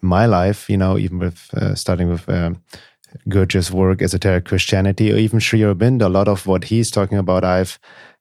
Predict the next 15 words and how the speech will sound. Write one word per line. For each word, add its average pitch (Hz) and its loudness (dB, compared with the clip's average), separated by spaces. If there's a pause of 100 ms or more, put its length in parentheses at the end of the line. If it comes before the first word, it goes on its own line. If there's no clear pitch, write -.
obviously 113 2
not 95 2
on 87 2
his 87 -2
level, 107 2
but 92 0
a 95 0
lot 95 2
of 90 -2
his, 95 -2
um, 90 -2 (540)
spiritual - -2
philosophy 98 0
and 92 0
insights, 98 0